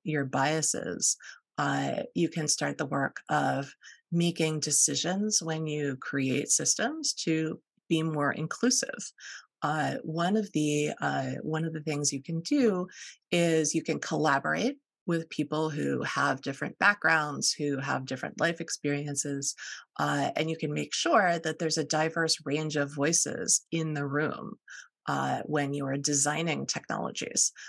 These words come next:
uh, because none of us can be expected to think of absolutely every single situation.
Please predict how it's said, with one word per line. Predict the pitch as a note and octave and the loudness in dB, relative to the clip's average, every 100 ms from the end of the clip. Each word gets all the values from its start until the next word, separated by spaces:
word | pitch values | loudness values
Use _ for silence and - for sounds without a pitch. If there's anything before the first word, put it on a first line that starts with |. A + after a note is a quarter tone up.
| - - | -16 -4
uh, | D3 C#3+ - | 0 0 -2
because | F#3 F3 G#3 G#3 | -4 -2 -2 2
none | A3+ C4+ D4+ D4+ | 4 6 6 6
of | |
us | B3+ - | 6 4
can | G3+ | 2
be | F3 | 0
expected | - - C3+ C3+ | 0 0 -2 -2
to | C3+ C#3+ | -4 -4
think | C3 C3 - | -4 -4 -2
of | C3+ C#3 C3+ - D3+ | 0 0 -4 -6 0
absolutely | C#3+ C#3 C#3+ C3+ - - | 0 0 -2 -2 -4 -2
every | D3+ C#3 C3+ | -4 -2 0
single | C3+ - C3+ C3+ | 2 0 -2 -2
situation. | B2+ - - - F#3 - F#3 E3 | 0 -2 -4 -2 0 0 -2 -4